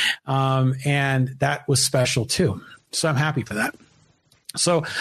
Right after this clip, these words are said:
you know, again, this podcast, I talk about politics a lot, but I really want to be talking more and more about things we can do in our lives to improve our lives, things we can do in our business to improve our business.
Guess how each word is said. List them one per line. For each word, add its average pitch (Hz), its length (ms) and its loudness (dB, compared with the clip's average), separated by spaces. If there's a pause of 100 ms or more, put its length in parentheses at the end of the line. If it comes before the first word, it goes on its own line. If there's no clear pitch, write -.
(520)
you 190 100 0
know, 175 160 2
again, 190 440 0
this 202 180 2
podcast, 175 760 0 (440)
I 143 80 0
talk 160 240 0
about 139 200 0
politics 131 580 -2
a - 200 -2
lot, 101 240 0
but 131 160 0 (200)
I 151 240 2
really 214 320 2
want 151 220 2
to 127 40 0
be 123 320 2 (460)
talking 160 440 0
more 147 300 2
and 139 100 2
more 131 300 2
about 113 520 0 (480)
things 180 440 0
we 156 140 4
can 151 180 0
do 135 240 2
in 135 60 2
our 117 160 2
lives 113 400 2
to 123 140 2
improve 147 420 0
our 110 120 0
lives, 101 560 -2 (460)
things 170 260 0
we 170 80 2
can 143 140 2
do 139 180 2
in 135 60 2
our 120 120 2
business 135 480 2
to 143 120 2
improve 127 400 2
our 113 120 0
business. 120 560 0